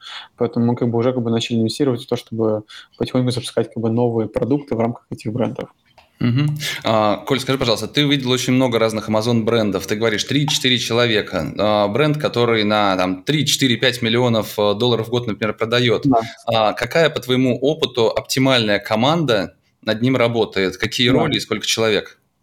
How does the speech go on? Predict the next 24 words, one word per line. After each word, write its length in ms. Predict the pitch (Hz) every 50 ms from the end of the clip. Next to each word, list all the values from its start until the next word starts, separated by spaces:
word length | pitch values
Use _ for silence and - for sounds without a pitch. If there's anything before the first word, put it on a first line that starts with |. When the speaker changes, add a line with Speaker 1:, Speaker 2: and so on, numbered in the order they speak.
| _ - - - - - - _ -
Speaker 1:
Да, 180 | 151 147 123
мне 140 | 117 131 147
кажется, 200 | 175 175 170 - -
как 80 | 160 151
раз 160 | 147 - -
эта 120 | 139 147
команда 360 | 143 147 135 143 143 139 131
в 80 | 127 131
четыре-пять 420 | - - - 143 131 139 131 131
человек — 220 | - 143 127 131 120
это 100 | 123 120
очень 220 | 123 123 - -
правильная 460 | 131 123 117 107 107 107 110 117 113
конструкция 600 | - 120 - - - 180 165 - - - 117 110
для 260 | 110 110 110 113 113 107
селлера, 420 | - - 151 151 147 131 117 110
как 120 | 120 113
бы, 140 | 110 113 113
там, 160 | - 117 110
который 160 | - - 123 123
продает 240 | - 123 113 -
на 80 | - 120
пять-десять 500 | - 117 117 113 113 110 - - - -
миллионов. 380 | 123 113 123 143 165 151 123